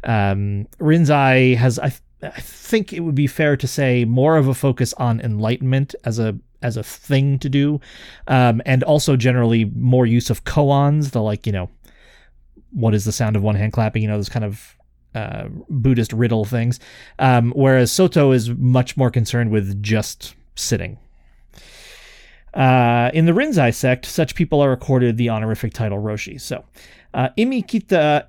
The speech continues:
Imakita Kosen Roshi, sorry, was the extremely distinguished Lord Abbot of Engakuji, so a temple in Kamakura,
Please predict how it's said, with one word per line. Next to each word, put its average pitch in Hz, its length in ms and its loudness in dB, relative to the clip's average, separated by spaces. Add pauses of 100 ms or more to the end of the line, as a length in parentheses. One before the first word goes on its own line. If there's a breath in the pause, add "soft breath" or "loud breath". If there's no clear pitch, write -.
Imakita 190 580 0
Kosen 165 440 0
Roshi, 113 380 0
sorry, 98 320 -6
was 123 200 0
the 139 160 4
extremely 214 420 0
distinguished 139 600 0
Lord 127 360 2
Abbot 123 380 -2
of 123 240 2
Engakuji, 120 720 0
so 117 180 -4
a 110 60 -4
temple 107 420 0
in 117 140 -2
Kamakura, 117 600 -2